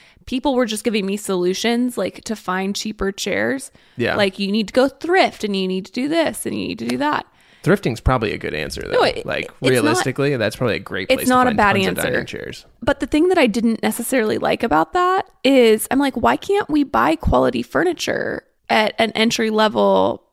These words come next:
Speaker 1: price point anymore?"
Speaker 2: I don't know.
Speaker 1: Because Matt and I are looking, and we can get cheap furniture, like, poorly made, you know,
Speaker 2: Yeah.
Speaker 1: like,
Speaker 2: Mm-hmm.
Speaker 1: um, what is it called? The, like, what
Speaker 2: Like a,
Speaker 1: ikea
Speaker 2: like a
Speaker 1: stuff.
Speaker 2: fiberboard or
Speaker 1: Yeah,
Speaker 2: like
Speaker 1: like a
Speaker 2: a
Speaker 1: fiberboard.
Speaker 2: chipboard.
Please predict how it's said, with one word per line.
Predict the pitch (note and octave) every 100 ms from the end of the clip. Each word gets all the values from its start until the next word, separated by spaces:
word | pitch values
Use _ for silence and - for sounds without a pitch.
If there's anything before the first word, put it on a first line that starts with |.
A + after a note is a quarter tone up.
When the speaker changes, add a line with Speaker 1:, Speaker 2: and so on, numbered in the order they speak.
| -
Speaker 1:
price | C#4 F4 -
point | - - - - -
anymore?" | B2+ - C#2+ - - _ _ _ _ _ -
Speaker 2:
I |
don't | D4
know. | C#4+ C3 G#2 - - - - - -
Speaker 1:
Because | C#4+ E4 D4 B3+ - - -
Matt | B3 D4+
and | E4+
I | E4
are | C#4
looking, | A3+ B3 C4+ - A3+ B3 _ _ _ -
and | B3
we | C#4
can | E4+ B3+
get | - -
cheap | - C#5 - -
furniture, | G#3+ G3+ - G3 G3+
like, | G3+ - -
poorly | - E4 D#4+ D4
made, | A#3+ A#3 B3+ A3 - _ _ - -
you | C#4 A#3+
know, | G3 F#3
Speaker 2:
Yeah. | G3 B3 -
Speaker 1:
like, | - - -
Speaker 2:
Mm-hmm. | A#2 - A3 G3+ G3 F#3+ G3
Speaker 1:
um, | G#3+
what | A#3+
is | -
it | -
called? | - G3+ D#3 - - _ _ _ _ _ _ -
The, | G3+ G#3 F3+ D3+ - - _ _ _ _ _ _ -
like, | A3 G#3+
what | G#3
Speaker 2:
Like | G3+ C3+
a, |
Speaker 1:
ikea | B2 - A2+
Speaker 2:
like | B2
a |
Speaker 1:
stuff. | -
Speaker 2:
fiberboard | B2 B2+ A#2+ A#2+ B2+ B2
or |
Speaker 1:
Yeah, | A#3 G#3+
Speaker 2:
like | G3 G#3+
Speaker 1:
like | G#3+
a |
Speaker 2:
a | A3
Speaker 1:
fiberboard. | G#3+ G3+ G3 F#3
Speaker 2:
chipboard. | -